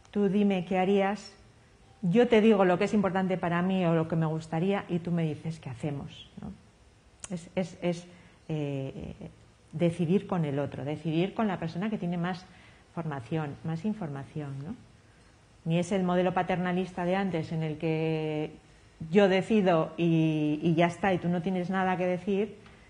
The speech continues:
y es este modelo de demasiado, ¿no? Pues, venga,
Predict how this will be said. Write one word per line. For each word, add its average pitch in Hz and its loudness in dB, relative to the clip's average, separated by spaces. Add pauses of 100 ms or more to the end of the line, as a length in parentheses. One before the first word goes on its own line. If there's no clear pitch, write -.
(180)
y 151 -2
es 147 -4
este 160 -6
modelo 151 -4
de 170 0
demasiado, 151 -2
¿no? 170 -6
Pues, 143 -10 (120)
venga, 151 -6